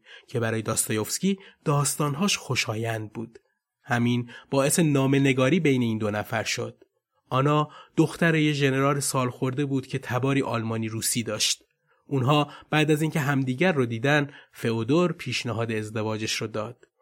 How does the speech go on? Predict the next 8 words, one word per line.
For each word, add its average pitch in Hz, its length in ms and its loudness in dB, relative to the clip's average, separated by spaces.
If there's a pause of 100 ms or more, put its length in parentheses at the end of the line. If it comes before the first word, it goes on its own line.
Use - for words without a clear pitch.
(420)
البته 117 420 -4
آنا 123 420 0 (260)
دختری 175 360 2
سرکش 175 560 2
و - 20 2
اهل 165 280 2
کتاب 170 520 0
بود 127 240 2